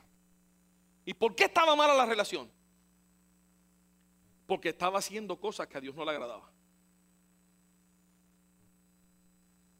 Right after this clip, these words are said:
Andaba en pecado.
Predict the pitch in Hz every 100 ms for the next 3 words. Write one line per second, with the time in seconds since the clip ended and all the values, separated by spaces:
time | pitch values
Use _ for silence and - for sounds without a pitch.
0 | _ _ _ _ _ _ _ _ _ _
1 | _ _ _ _ 110 117 127 135 156 165
2 | 190 226